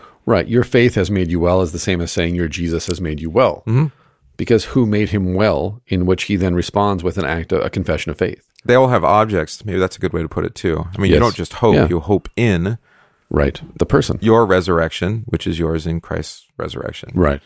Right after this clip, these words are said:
Speaker 1: Exactly.
Speaker 2: You, you don't just love. You love.
Speaker 1: Yeah, resurrection isn't a thing. That's why he says, "I am the resurrection and the life."
Speaker 2: Oh, yeah. <laughs> He takes
Speaker 1: Yeah.
Speaker 2: it into himself right there.
Speaker 1: Right. Exactly.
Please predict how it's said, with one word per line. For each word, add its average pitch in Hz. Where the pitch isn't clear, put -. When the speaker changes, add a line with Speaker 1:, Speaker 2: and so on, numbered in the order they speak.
Speaker 1:
Exactly. 82
Speaker 2:
You, 95
you 101
don't 98
just 78
love. 90
You 90
love. 82
Speaker 1:
Yeah, 147
resurrection 147
isn't 107
a 85
thing. 92
That's 110
why 101
he 92
says, 95
"I 110
am 104
the 90
resurrection 87
and 82
the 80
life." 78
Speaker 2:
Oh, 160
yeah. 110
<laughs> -
He -
takes 80
Speaker 1:
Yeah. 107
Speaker 2:
it 76
into 73
himself -
right 85
there. -
Speaker 1:
Right. -
Exactly. 120